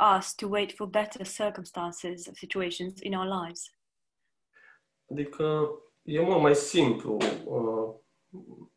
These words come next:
Speaker 2: de ce nu ne rezolvă Dumnezeu problemele, că dacă ne este bine și noi, probabil că o să fim bine.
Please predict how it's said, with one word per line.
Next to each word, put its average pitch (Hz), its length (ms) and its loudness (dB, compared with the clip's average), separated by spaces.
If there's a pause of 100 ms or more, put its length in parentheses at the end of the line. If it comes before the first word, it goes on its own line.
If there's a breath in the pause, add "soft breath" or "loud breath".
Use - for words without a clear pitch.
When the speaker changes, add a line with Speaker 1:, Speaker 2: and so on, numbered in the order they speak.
(240)
Speaker 2:
de 143 260 -8
ce 147 200 2
nu 131 600 2 (300)
ne 123 260 2
rezolvă 117 460 6
Dumnezeu 107 560 2
problemele, 110 840 6
că 113 520 0 (1160)
dacă 120 480 0
ne 135 120 2
este 139 260 0
bine 165 440 6
și 165 240 -4
noi, 165 220 6
probabil 127 600 0
că - 160 -2 (1300)
o - 140 -6
să - 140 -4
fim 127 320 2
bine. - 480 -2